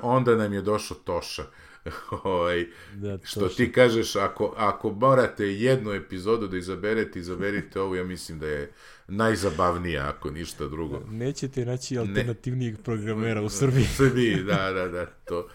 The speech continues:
Speaker 1: Toša je car.
Speaker 2: A, da.
Speaker 1: Eto.
Speaker 2: E, sad
Speaker 1: E.
Speaker 2: sam ko-, sad će se ono, pošto sam ga tad, ja sam ga tad video, ono, kao, pa sad će se onako kako izgleda, onako kao klasičan onaj heavy metal
Speaker 1: He-,
Speaker 2: zvuk.
Speaker 1: da, da, da, da, jeste,
Speaker 2: I
Speaker 1: da.
Speaker 2: ono sve, i sad me baš podsjetilo pre neki dan, juče je umro ovaj,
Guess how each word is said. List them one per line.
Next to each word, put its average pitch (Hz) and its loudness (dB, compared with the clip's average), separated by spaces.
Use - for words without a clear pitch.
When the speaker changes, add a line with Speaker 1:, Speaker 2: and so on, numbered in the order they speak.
Speaker 1:
Toša 87 -2
je 73 -2
car. 73 -4
Speaker 2:
A, 127 -8
da. 117 -8
Speaker 1:
Eto. - -8
Speaker 2:
E, 123 -14
sad 139 -6
Speaker 1:
E. 127 4
Speaker 2:
sam 123 -4
ko-, 117 -6
sad 147 -2
će 151 -6
se 139 -2
ono, 139 2
pošto 127 -8
sam 120 -6
ga 127 -2
tad, 127 -4
ja 120 -2
sam 117 -6
ga 117 -6
tad 117 -4
video, 113 -2
ono, 113 -2
kao, 110 -8
pa - -8
sad 117 -6
će - -14
se - -10
onako 107 -6
kako 117 -6
izgleda, 107 -4
onako 98 -6
kao 104 -8
klasičan 104 -8
onaj 101 -6
heavy 101 -4
metal 98 -6
Speaker 1:
He-, 120 4
Speaker 2:
zvuk. 107 4
Speaker 1:
da, 120 6
da, 127 6
da, 113 2
da, 104 -2
jeste, 90 -2
Speaker 2:
I 104 -4
Speaker 1:
da. 110 -2
Speaker 2:
ono 110 -4
sve, 113 -2
i 107 -2
sad 123 -2
me 120 -2
baš 120 -4
podsjetilo 113 -6
pre 113 -6
neki 113 -2
dan, 107 -2
juče 110 -2
je 98 0
umro 104 -2
ovaj, 92 -2